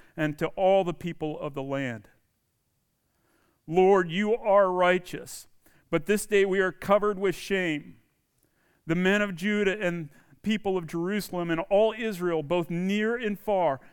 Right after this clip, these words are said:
in all the countries where you have scattered us because of our unfaithfulness to you. O Lord, we and our kings, our princes, and our fathers are covered with shame because we have sinned against you.'"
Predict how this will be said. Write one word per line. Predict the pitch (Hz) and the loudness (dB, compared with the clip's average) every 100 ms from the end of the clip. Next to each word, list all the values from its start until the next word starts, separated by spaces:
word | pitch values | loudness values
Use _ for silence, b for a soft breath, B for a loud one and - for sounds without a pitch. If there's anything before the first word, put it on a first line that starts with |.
| B | B
in | 185 | -6
all | 185 196 214 | -2 2 2
the | 226 | 2
countries | 220 220 214 - 165 | -2 -4 -4 -4 -4
where | 185 185 | -2 -2
you | 190 202 | -2 -2
have | 208 180 | -4 -4
scattered | - 196 185 185 165 | -6 -2 0 0 -2
us | 156 - 151 - | -6 -10 -16 -12
because | 165 196 196 | -8 -4 -4
of | 180 | 0
our | 190 185 | 0 0
unfaithfulness | 202 190 - 180 175 - 175 170 - | -2 -4 -4 -4 -2 -4 -6 -6 -10
to | - | -14
you. | 156 160 143 110 _ b b b b | -10 -4 -4 -6 _ b b b b
O | 214 208 | 0 2
Lord, | 202 202 196 175 | 4 4 4 0
we | 151 190 220 233 | -4 -4 -4 -6
and | 208 202 | -6 -2
our | 185 | -2
kings, | - 208 202 214 - | -2 -4 -4 -6 -4
our | 170 | -4
princes, | 160 - 214 - 220 - b - | -4 -6 -6 -6 -8 -8 b -6
and | 180 | -4
our | 160 | -2
fathers | - 190 202 196 | 0 0 2 -2
are | 185 180 | 0 -2
covered | - - 220 220 226 | -4 -4 -4 -4 -8
with | 220 208 | -8 -10
shame | - 214 202 202 180 | -6 -4 -4 -6 -8
because | 175 180 185 | -8 -6 -6
we | 185 185 190 | -6 -8 -6
have | 175 190 | -4 -6
sinned | - 196 190 190 | -6 -10 -8 -8
against | 170 175 175 107 - | -6 -6 -6 -8 -12
you.'" | 135 - | -14 -14